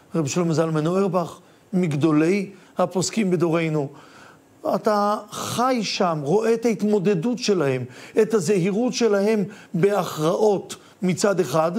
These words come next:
ומצד שני את שימת הלב והאכפתיות. יהודי שואל שאלה, זקוק להכרעה. את שילוב היראת שמיים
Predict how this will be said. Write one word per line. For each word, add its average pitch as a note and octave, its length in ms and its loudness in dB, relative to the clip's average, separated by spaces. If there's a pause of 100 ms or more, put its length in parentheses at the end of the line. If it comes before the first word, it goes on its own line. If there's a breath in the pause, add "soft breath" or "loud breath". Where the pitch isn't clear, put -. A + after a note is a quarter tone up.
(360 loud breath)
ומצד G3 420 0
שני G#3+ 300 2
את A3 100 -2
שימת G#3 520 -2
הלב G#3 240 2
והאכפתיות. F#3+ 880 -2 (480 loud breath)
יהודי G#3 640 0
שואל G#3 400 -2
שאלה, G3 460 0 (320 loud breath)
זקוק F#3 480 -2
להכרעה. F3+ 680 -2 (540 loud breath)
את F3 80 0
שילוב G3 360 0
היראת F#3+ 420 0
שמיים D#3+ 600 -2